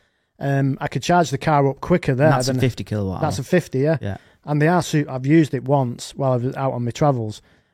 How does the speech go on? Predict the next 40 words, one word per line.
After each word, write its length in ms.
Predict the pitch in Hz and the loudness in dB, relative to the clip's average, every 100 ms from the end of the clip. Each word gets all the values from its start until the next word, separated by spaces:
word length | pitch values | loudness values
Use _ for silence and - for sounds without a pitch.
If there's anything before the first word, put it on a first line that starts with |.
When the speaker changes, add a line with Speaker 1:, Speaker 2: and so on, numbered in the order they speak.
| _ | _
Speaker 1:
Um, 340 | 127 123 120 - _ _ _ - | -4 -2 -2 -6 _ _ _ -4
and, 340 | 139 135 127 | 0 2 2
um, 500 | 131 131 131 123 113 - _ _ _ _ _ _ _ _ - | 2 2 2 0 -4 -10 _ _ _ _ _ _ _ _ -10
I 80 | 139 | -2
think 140 | 175 | 0
it 20 | 151 | 0
was 100 | - | -2
fifteen 440 | 139 - 123 117 | -4 -2 -4 -4
quid 300 | - 160 - _ _ _ _ _ _ - | 0 0 0 _ _ _ _ _ _ -12
to 80 | |
fill 280 | - 151 135 | -4 0 2
up. 240 | 135 - - _ _ _ _ _ _ _ - | 0 -2 -18 _ _ _ _ _ _ _ -6
Well, 120 | 139 | -2
not 200 | 143 147 | 0 -2
fill 280 | - 151 135 156 123 | 0 0 0 0 0
up, 160 | - - _ _ _ | -2 -14 _ _ _
but 80 | 139 | -6
Speaker 2:
Yeah. 120 | 107 - _ - _ | -6 -8 _ -20 _
Speaker 1:
use 380 | 143 143 143 120 | 0 4 4 4
it. 200 | 139 - _ _ | 0 -2 _ _
Speaker 2:
Yeah. 140 | 113 104 | -8 -6
Speaker 1:
I 40 | |
can't 200 | 135 151 | -2 -2
remember. 260 | 135 143 143 | 0 0 0
I 60 | 143 | 0
think 140 | 165 | -2
it 40 | |
was 60 | 143 | -2
plugged 260 | - 135 113 | -2 -4 0
in 140 | 139 | -2
for, 120 | 135 131 | 0 -2
like, 360 | 123 120 - - - - - _ _ | -2 -4 -8 -20 -20 -20 -20 _ _
I 120 | 135 | -2
don't 200 | 131 127 | 0 -2
know. 300 | 127 127 123 - _ _ | 0 0 -2 -6 _ _
It's, 200 | 240 202 - | -12 -12 -10
it's 160 | 214 | -6
the 80 | 190 | -2
same. 260 | - 175 139 | 2 2 2
It's 180 | 170 | -4